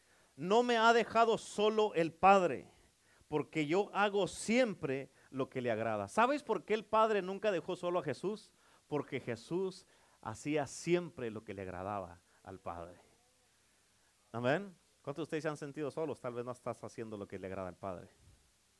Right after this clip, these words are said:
¿Cuántos dicen amén? <laughs> Amén. Bueno, no era ese el tema, ¿verdad? Pero vamos a seguir <laughs> adelante, gloria a Dios. Este, la pregunta es, ¿qué te motiva para hacer las cosas que haces?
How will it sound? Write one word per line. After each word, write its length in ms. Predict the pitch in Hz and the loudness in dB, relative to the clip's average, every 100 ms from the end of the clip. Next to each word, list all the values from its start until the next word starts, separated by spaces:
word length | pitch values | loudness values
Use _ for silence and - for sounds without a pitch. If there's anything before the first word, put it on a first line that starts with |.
| _ _ _ _ _ _ | _ _ _ _ _ _
¿Cuántos 260 | 110 113 | -16 -14
dicen 220 | 110 117 107 | -12 -10 -8
amén? 260 | 113 120 - - - _ | -8 -8 -12 -20 -20 _
<laughs> 400 | _ _ _ - | _ _ _ -10
Amén. 420 | 139 147 196 185 - - - _ _ _ - - | -2 2 2 -2 -12 -20 -20 _ _ _ -20 -10
Bueno, 340 | 113 92 90 107 | -8 -8 -14 -10
no 160 | 139 | -6
era 160 | 190 170 | -2 0
ese 180 | 139 117 | -2 -6
el 80 | 101 | -10
tema, 240 | 101 82 | -12 -10
¿verdad? 220 | 85 123 | -6 -6
Pero 120 | - 110 | -4 -6
vamos 200 | 135 151 | -4 -6
a 40 | |
seguir 200 | 117 113 | -6 -2
<laughs> 20 | |
adelante, 480 | 117 135 104 117 123 | -2 -2 -4 -6 -6
gloria 260 | 117 127 123 | -2 0 0
a 20 | |
Dios. 260 | 113 104 - - - | 0 -4 -10 -20 -6
Este, 400 | 156 160 - 147 - 190 | -2 -2 0 0 0 4
la 220 | 185 - | 4 6
pregunta 800 | 220 202 240 294 285 277 269 247 - _ _ | 8 8 6 0 2 2 2 -2 -14 _ _
es, 340 | 214 226 185 | 6 6 4
¿qué 240 | - - 285 | -6 -2 -2
te 200 | - 302 | 2 0
motiva 560 | 269 202 247 254 254 | 2 0 -2 2 2
para 160 | 226 196 | 4 2
hacer 260 | 160 214 208 | 2 0 2
las 220 | 214 - | -2 -2
cosas 380 | 208 196 185 - | -4 -4 -6 -4
que 140 | 175 | 0
haces? 540 | 156 - - - - | 0 -2 -10 -20 -20